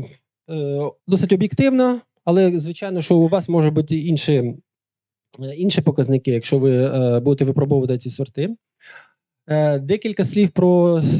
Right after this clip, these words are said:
про, про сорти. Отже, е, сорт Allegro. У нас його немає тут на демонстраційній ділянці, але він досить цікавий сорт. Е, с-, він, якщо його порівнюємо, будемо порівнювати з румбу, яку ви знаєте, напевно,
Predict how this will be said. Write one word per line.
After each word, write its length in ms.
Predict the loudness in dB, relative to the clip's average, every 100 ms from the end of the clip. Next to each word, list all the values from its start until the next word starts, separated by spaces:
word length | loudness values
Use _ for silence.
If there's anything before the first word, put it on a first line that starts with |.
| 0
про, 140 | -2 -4 -16 _ _ -6
про 180 | -2 -2
сорти. 960 | -4 -2 0 0 -4 -4 -2 0 -4 -10 -20 -20 _ _ _ _
Отже, 340 | -20 -12 -2
е, 540 | -2 -2 -2 0 0 2
сорт 260 | 0 2
Allegro. 320 | 2 2 2 2
У 120 | 2
нас 220 | -2 -6
його 160 | -12 -8
немає 340 | -2 0 2
тут 180 | 0 0
на 120 | 0
демонстраційній 580 | 2 0 -2 -4 -2 0
ділянці, 600 | 0 -2 -4 -2 -2 -2 -10 _ _ _ _ _ _ _
але 500 | -2 2 4 4 2
він 160 | 2 2
досить 260 | 2 -2 -4
цікавий 340 | -2 0 0
сорт. 380 | 0 -2 -2 -2
Е, 40 | 0 2 2 2 2 2
с-, 240 | 0 -2
він, 300 | 0 0 0
якщо 220 | -2 0 0
його 180 | 0
порівнюємо, 580 | -2 -2 0 2 0 0
будемо 260 | 0 0 2
порівнювати 480 | 2 2 0 -4 -4
з 80 |
румбу, 320 | 0 2 2 0
яку 240 | 0 -4
ви 380 | -4 -2 0 0
знаєте, 500 | -2 -4 -2 -2 0
напевно, 480 | 0 0 0 -2